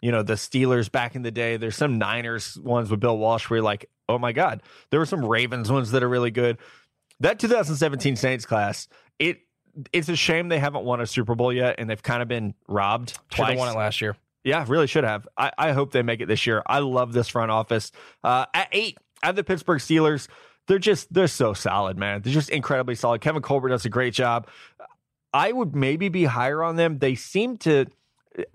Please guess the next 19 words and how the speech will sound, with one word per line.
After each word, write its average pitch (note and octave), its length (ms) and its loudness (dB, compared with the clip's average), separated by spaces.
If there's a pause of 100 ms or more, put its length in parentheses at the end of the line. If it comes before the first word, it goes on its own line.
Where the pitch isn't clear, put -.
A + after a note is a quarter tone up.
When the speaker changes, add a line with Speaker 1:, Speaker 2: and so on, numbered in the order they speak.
(320)
Speaker 1:
uh, C3 80 2
they, C#3+ 160 2
they C#3 320 0
played A#3+ 300 -2
the A3+ 100 4
Le'Veon C3 600 0
Bell A#2 280 2
thing B2 260 0
wrong, A#2 400 2
and - 20 -2
Speaker 2:
They A#2 40 0
Speaker 1:
they D3 80 2
Speaker 2:
did. D#3 120 2
Speaker 1:
played D#3+ 160 0
the C#3+ 80 -2
Antonio B2+ 440 -2
Brown A2 360 0
thing A#2+ 180 -2
wrong. A#2 260 0